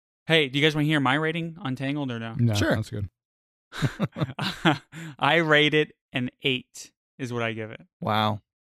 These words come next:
Speaker 2: Well,
Speaker 3: And you saw this movie, which is crazy.
Speaker 2: Alex actually never, never actually said the rating. He just said mine
Speaker 3: Yeah, I
Speaker 2: was
Speaker 3: did.
Speaker 2: too high. Oh, you did? Oh.
Speaker 3: I said nine.
Speaker 1: Yeah, I think he gave it a
Speaker 2: Uh,
Speaker 1: nine, right?
Speaker 2: oh, yeah, nine.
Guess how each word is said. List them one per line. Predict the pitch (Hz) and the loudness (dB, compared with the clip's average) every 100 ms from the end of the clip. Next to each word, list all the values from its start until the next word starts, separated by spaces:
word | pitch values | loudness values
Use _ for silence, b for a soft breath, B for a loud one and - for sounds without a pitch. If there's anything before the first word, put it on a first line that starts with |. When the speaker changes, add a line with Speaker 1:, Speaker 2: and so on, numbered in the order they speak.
| - | 0
Speaker 2:
Well, | 147 151 | 6 8
Speaker 3:
And | 156 127 | 8 6
you | 226 | 4
saw | - 226 | 4 4
this | 165 | 4
movie, | 123 107 | 4 2
which | 107 120 | 2 0
is | - | 0
crazy. | 135 151 120 98 - _ _ - | 2 2 0 -4 -8 _ _ 0
Speaker 2:
Alex | 147 151 156 | 6 6 8
actually | 151 139 143 | 6 6 6
never, | 131 117 117 - 127 | 6 4 2 -2 4
never | 123 117 | 6 6
actually | 107 107 107 | 4 2 -2
said | 104 123 104 | -2 -2 0
the | 98 | 2
rating. | 101 95 87 92 - _ _ _ _ _ _ - - | 2 0 -2 -8 -10 _ _ _ _ _ _ -16 -2
He | 117 | 2
just | 117 | 2
said | 120 101 | 2 0
mine | 107 | 4
Speaker 3:
Yeah, | 123 | 4
I | |
Speaker 2:
was | 151 | 4
Speaker 3:
did. | 131 | 2
Speaker 2:
too | 95 | 0
high. | 92 87 - | -4 -8 0
Oh, | 151 | 4
you | 127 | 6
did? | 147 147 156 | 6 4 2
Oh. | 120 98 - - - _ _ _ _ | 0 0 -4 -14 -20 _ _ _ _
Speaker 3:
I | - | -4
said | 117 147 139 | 2 4 4
nine. | 151 107 101 | 2 2 4
Speaker 1:
Yeah, | 180 | 4
I | 156 | 4
think | 160 170 | 2 2
he | |
gave | 156 147 | 2 6
it | |
a | 143 | 6
Speaker 2:
Uh, | |
Speaker 1:
nine, | 170 190 123 | 6 4 2
right? | 127 | 4
Speaker 2:
oh, | 123 | 6
yeah, | 107 | 4
nine. | 101 90 | 2 -2